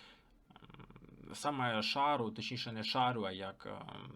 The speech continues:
кисті, яка у вас вказана у, е, файлі із, е, з фарбами. Е, це можна побачити, зайшовши саме у, е,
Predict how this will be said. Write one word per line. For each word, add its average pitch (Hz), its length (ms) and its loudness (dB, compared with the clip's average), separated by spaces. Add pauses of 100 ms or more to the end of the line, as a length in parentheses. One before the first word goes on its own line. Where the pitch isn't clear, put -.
(160)
кисті, 131 480 4
яка 101 240 2
у 113 100 4
вас 110 240 4
вказана 107 600 2
у, 107 720 2
е, - 20 -8 (680)
файлі 127 500 4
із, 107 440 -4
е, 98 220 -2 (760)
з - 100 -6
фарбами. 95 500 2 (840)
Е, 107 260 4
це 160 140 0
можна 117 1160 2 (480)
побачити, 120 760 2
зайшовши 117 800 2
саме 120 400 0
у, 104 340 0
е, - 20 -6